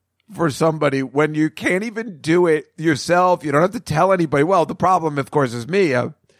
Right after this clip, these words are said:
I tell you guys everything. I mean, I rarely hold anything back.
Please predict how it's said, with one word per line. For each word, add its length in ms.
I 120
tell 160
you 100
guys 220
everything. 600
I 60
mean, 100
I 40
rarely 480
hold 280
anything 400
back. 540